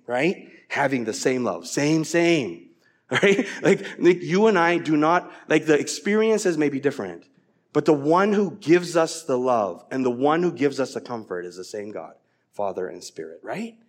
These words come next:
And so this is what he says. He says, "Have the same mind, have the same love,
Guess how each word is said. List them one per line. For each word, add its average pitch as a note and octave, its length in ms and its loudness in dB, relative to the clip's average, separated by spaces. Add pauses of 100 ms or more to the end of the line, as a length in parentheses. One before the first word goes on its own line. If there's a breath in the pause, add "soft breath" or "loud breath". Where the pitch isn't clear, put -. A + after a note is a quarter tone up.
(160)
And F#3 120 -6
so C4 80 2
this C#4+ 160 -2
is D#4+ 80 0
what D4+ 100 0
he D#4+ 80 -2
says. D4 320 2
He G3 60 -8
says, G3+ 180 -4
"Have A3 100 0
the G#3+ 80 -2
same B3+ 340 2
mind, G3+ 360 0 (220 loud breath)
have D#3+ 100 4
the E3 80 4
same A#3+ 480 4
love, F3+ 400 2